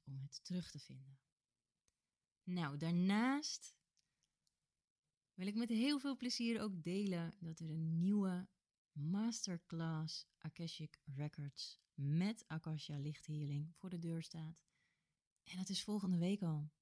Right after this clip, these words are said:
negenentwintig december in de avond. Ik merk dat de meeste, eh, mensen met interesse altijd de voorkeur hebben voor 's avonds.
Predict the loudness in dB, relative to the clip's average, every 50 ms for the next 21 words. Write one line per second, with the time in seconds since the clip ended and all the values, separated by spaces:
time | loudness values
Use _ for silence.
0 | _ _ _ 0 2 4 4 4 4 4 4 2 2 2 2 0 0 0 -2 -4
1 | -4 -2 -2 -2 -2 -2 -2 -2 -4 -8 -8 _ -4 -2 -2 -2 -2 -4 -4 -4
2 | -4 -6 -8 -8 -8 -10 -14 -20 _ _ _ _ _ _ _ _ _ _ _ _
3 | -6 -6 -4 -4 -6 -6 -4 -2 0 2 2 2 0 0 0 -2 -2 -2 -2 -4
4 | -8 _ _ _ _ _ _ _ _ _ _ _ -12 -8 -6 -2 -2 0 0 2
5 | 0 0 0 0 -2 -2 -2 0 0 0 0 0 -2 -2 -2 -4 -6 -8 _ _
6 | _ _ _ _ _ _ _ _ _ _ _ _ _ _ _ _ _ _ _ _
7 | _ _ _ _ _ _ _ _ -6 -6 -4 -2 0 0 0 0 0 0 0 0
8 | 0 0 2 2 2 0 0 -2 -4 -8 -8 -6 -2 0 0 2 0 0 -2 -2
9 | -4 -4 -6 -10